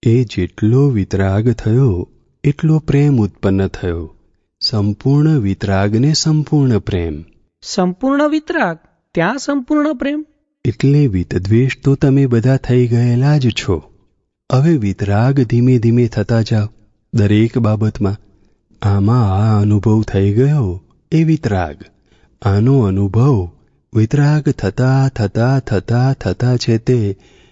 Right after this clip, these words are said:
Speaker 1: કોઈ કોઈ માણસને વૃત્તિઓ એવી હોય કે જે સંપૂર્ણ વિતરાગ ના પણ થયેલા હોય. મને જગત આખું નિર્દોષ દેખાય છે, પણ તે શ્રદ્ધામાં, શ્રદ્ધામાં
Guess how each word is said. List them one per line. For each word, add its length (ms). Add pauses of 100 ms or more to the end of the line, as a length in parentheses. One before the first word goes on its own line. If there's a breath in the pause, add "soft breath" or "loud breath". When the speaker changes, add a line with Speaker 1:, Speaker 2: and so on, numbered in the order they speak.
(280 soft breath)
Speaker 1:
કોઈ 220
કોઈ 280
માણસને 540
વૃત્તિઓ 720
એવી 340
હોય 480 (600 soft breath)
કે 100
જે 160
સંપૂર્ણ 680
વિતરાગ 520
ના 320
પણ 260
થયેલા 460
હોય. 360 (540)
મને 360
જગત 600
આખું 340
નિર્દોષ 560
દેખાય 440
છે, 440 (420 soft breath)
પણ 100
તે 180
શ્રદ્ધામાં, 920 (600)
શ્રદ્ધામાં 800